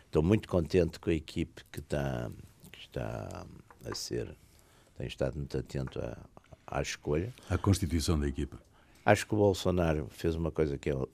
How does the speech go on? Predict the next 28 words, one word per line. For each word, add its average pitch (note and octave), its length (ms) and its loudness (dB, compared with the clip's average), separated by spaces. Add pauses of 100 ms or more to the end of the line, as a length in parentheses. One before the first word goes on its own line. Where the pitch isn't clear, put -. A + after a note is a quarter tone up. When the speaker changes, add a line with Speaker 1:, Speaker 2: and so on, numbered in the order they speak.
(100)
Speaker 1:
que B2+ 100 8
é G#2 60 12
muito F#2 200 2
corajosa, C#2 540 0 (480)
que - 100 0
é D#2+ 40 10
escolher D#2+ 340 4
uma D2+ 140 2
equipe D#2+ 280 -2
de - 60 -10
estrelas, C#2 460 0 (680)
não A#2 160 -8
é? - 80 -8 (540)
Ou A2 100 -8
seja, - 400 -2 (680)
não, C#2+ 400 2
não D2+ 220 2
se - 160 -4
importou D2+ 560 0
de C2 140 -12
ter, - 300 0
de C2 40 -12
facto, - 560 -4
um, C2 200 -6 (280)
um C2 140 -6
núcleo C#2+ 380 -2
de B1+ 60 -12
personalidades C2 840 -4